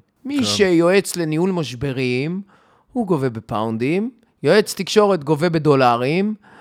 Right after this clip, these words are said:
Speaker 1: אבל סחבק יחצן, אחי. אני פשוט יחצן, אז אני גובה בשקלים, לצערי.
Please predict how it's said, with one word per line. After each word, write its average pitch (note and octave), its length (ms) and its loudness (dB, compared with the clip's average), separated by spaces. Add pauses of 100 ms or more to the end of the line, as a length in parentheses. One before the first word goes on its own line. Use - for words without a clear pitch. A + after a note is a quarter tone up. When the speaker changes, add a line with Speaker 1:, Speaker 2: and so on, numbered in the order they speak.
(240)
Speaker 1:
אבל A2+ 140 -4
סחבק - 480 -6
יחצן, G3+ 460 -4
אחי. F3+ 420 -6 (380)
אני B2 120 -6
פשוט F#3 340 -6
יחצן, A#3+ 480 -4
אז E3+ 120 -6
אני F#3 140 -4
גובה G#3 240 -2
בשקלים, G#3 540 -4
לצערי. A2+ 560 -6